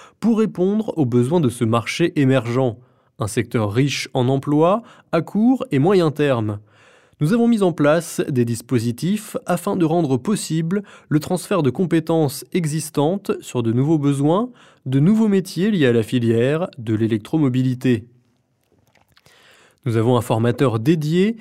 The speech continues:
qui intervient au centre de formation de Renault sur cette thématique. Nous sommes en projet de développement d'un parcours de formation du personnel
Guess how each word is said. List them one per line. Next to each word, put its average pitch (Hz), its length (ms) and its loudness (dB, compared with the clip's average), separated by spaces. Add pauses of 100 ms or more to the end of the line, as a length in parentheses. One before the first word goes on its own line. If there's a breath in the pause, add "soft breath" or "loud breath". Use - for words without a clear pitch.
(180 loud breath)
qui 208 120 0
intervient 214 380 0
au 208 80 -2
centre 185 280 -4
de 135 100 2
formation 135 540 0
de 123 100 2
Renault 135 560 2
sur - 180 -8
cette - 240 -4
thématique. 143 640 -2 (480 soft breath)
Nous 120 80 -2
sommes 123 480 2
en 127 100 0
projet 127 320 -2
de 127 80 2
développement 127 540 0
d'un 143 100 0
parcours 147 540 -2
de 117 100 0
formation 160 580 -4
du 123 140 -4
personnel 139 760 -2